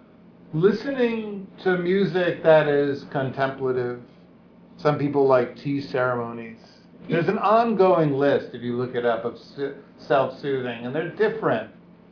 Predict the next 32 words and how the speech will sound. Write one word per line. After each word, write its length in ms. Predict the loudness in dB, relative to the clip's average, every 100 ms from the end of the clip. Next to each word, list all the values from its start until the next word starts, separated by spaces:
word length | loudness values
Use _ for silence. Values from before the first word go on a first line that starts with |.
| -20 -6
than 240 | -4 -4
self-numbing. 880 | 0 2 2 0 -6 -6 -6 -8 -8
And 160 | -8 -2
I 200 | 0 2
believe 300 | 2 2 2
that 160 | 2
all 400 | 4 6 6 4
adults 380 | 0 0 -2 -4
should 260 | -12 -12 -8
have 500 | -2 2 2 2 -10 -20 -20 -20 -20 -10
a 520 | -2 0 0 -4 -12 -18 -20 -20 -16
wide 580 | -2 4 6 6 2 -2 -14 -20 -20 -20 -20 -18
vocabulary 1080 | -4 -4 -2 0 0 0 0 0 -2 -6 -10
of 100 | -12
self-soothing 800 | -8 -4 -4 -6 -8 -6 -6 -4
behaviors, 840 | -4 -4 -4 -6 -6 -10 -12 -20 -20 -20 -20 -20 -14
because 300 | -6 -4 -2
in 120 | -2
life 260 | 2 0 0
there 140 | -2 0
won't 300 | 0 -2 -2
be 540 | 2 2 0 -6 -8 -8
a 100 | -8
shortage 680 | -4 0 2 2 -2 -4
of 180 | -10 -10
times 340 | -10 -10 -10 -14
when 180 | -16 -14
you 100 | -12
need 440 | -8 -6 -6 -8
to 60 | -12
be 240 | -8 -4
able 520 | -2 -4 -2 -2 -2